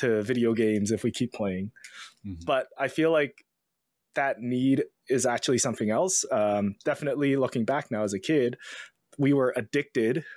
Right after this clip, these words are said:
Speaker 1: to video games was because we were actually chatting with our friends at the same time, and, uh, leveling up in MapleStory actually gave us something to talk about on the playground or at church the next week.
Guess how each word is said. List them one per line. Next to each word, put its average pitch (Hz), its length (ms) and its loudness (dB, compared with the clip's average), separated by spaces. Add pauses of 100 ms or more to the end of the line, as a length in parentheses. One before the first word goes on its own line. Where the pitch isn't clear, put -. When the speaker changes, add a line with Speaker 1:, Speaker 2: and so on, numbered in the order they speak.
(260)
Speaker 1:
to 123 60 0
video 123 300 2
games 95 300 0
was 104 160 2
because 117 320 0
we 120 80 4
were 117 100 2
actually 117 540 -2
chatting 113 320 0
with 120 160 0
our 113 80 0
friends 110 320 0
at 107 120 0
the 107 60 0
same 110 220 0
time, 104 420 -2
and, 95 200 0 (400)
uh, 98 380 4 (160)
leveling 123 420 2
up 123 160 -2
in 120 100 4
MapleStory 104 800 2
actually 113 300 0
gave 113 220 2
us 110 80 0
something 113 220 -2
to 123 100 0
talk - 300 -2
about 98 260 0
on 101 180 -2
the 104 60 0
playground 110 480 0
or 98 100 2
at 95 80 -2
church - 380 -2
the 104 60 -4
next 95 260 -4
week. 95 260 -4